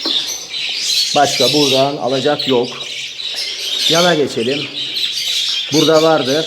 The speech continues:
gördüm. Kaçamazsınız. Buradan bir tane aldım dün. Bir tane daha alacağım. Artık kendi kendini bir zahmet besle. Gayet büyümüş. Şunun daha bir günü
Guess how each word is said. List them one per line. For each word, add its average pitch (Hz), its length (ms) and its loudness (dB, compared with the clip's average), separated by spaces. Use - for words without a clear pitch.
gördüm. 139 420 2
Kaçamazsınız. 127 1120 0
Buradan 214 300 4
bir 190 60 -2
tane 214 240 0
aldım 185 360 2
dün. 175 180 -6
Bir 147 80 -12
tane 165 220 2
daha 160 100 8
alacağım. 135 280 2
Artık - 300 0
kendi 143 280 2
kendini 120 320 0
bir 143 60 2
zahmet 117 480 2
besle. 117 380 2
Gayet 123 400 2
büyümüş. 117 460 -2
Şunun 175 360 4
daha 165 220 4
bir 175 140 2
günü 160 340 0